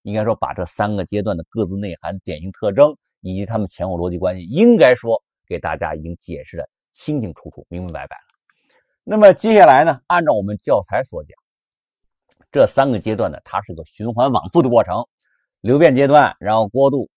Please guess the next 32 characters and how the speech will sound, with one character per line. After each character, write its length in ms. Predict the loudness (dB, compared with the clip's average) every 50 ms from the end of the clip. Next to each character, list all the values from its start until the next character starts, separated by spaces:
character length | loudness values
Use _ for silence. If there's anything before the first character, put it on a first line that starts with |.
| _ _ _
过 120 | -2 -2 0
渡 60 | 2
完 140 | 2 2 0
了 60 | -2
成 200 | -2 -4 -4 -4
熟， 100 | -4 -4
成 200 | -4 -4 -2 -2
熟 80 | 0 2
完 160 | 2 2 2
了， 80 | 0 -2 -4 _ _ _ _
接 100 | -8 -6
着 60 | -6
怎 100 | -4 -6
么 60 | -6 -8
样 120 | -8 -10
呢？ 60 | -12 -16 _ _
有 120 | _ -10 -10
新 320 | -10 -6 -4 -2 0 0 2
技 160 | 2 2 2
术 140 | 2 -2 -6
出 160 | -8 -10 -6
现， 180 | -6 -6 -8 -8 _ _ _ _ _ -2
又 140 | 0 0 2
退 200 | 2 2 2 2
出 120 | 2 0
历 120 | 0 0
史 80 | 0 -2
舞 160 | -4 -4 -6
台， 220 | -6 -2 -2 -2 0
然 160 | 2 2 2 2
后 200 | 2 0 -2 -2
呢， 80 | -4